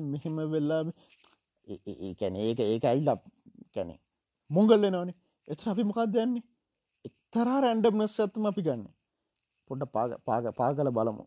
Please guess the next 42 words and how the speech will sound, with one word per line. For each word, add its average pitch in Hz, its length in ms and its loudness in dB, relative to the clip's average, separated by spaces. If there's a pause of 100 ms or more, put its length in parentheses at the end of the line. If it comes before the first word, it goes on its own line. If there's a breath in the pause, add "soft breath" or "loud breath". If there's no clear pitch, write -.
(100)
ආ, 110 260 -4
දැන් 135 160 4
කියන්නේ 151 280 2
එක්ස්පීරියන්ස් 165 640 -2
එක 165 100 -2
සහ 180 260 -4
රැන්ඩම්නස් 160 480 -2
එක 180 80 -4
එකතු 147 200 -2
කරලා. 110 180 -6 (680 soft breath)
පොඩ්ඩක් 160 320 4
මෙහෙ 196 180 0
හරවල 175 320 4
බලන්න. 156 220 2
ආ, 165 220 -2
හරිද, 160 300 -2
හරිද, 170 320 -4
හරිද, 180 320 -4
හරි, 143 260 -4
හරි, 120 180 -12
හරි, 135 180 -8
හරි. 135 200 -10
තාම 143 260 -6
යනවා, 156 200 -4
තාම 143 220 -2
යනවා. 156 220 -2 (480 soft breath)
ඒ 143 200 6
ඉස්සරහට 175 480 0
යන්න 185 220 4
යන්න 214 180 6
අපි 285 140 6 (220)
මාරු 185 260 8
කර 190 140 6
ගන්නවා 123 280 -2
නැත්නම්. 117 320 -8 (1040)
එකපාරින් 226 460 6
කපලා 240 260 4
ගන්න 220 200 4
සාමාන්‍යයෙන් 214 440 2
අමාරුයිනේ. 196 460 2 (440)
අපි 127 120 -8
නිකන් 185 260 -2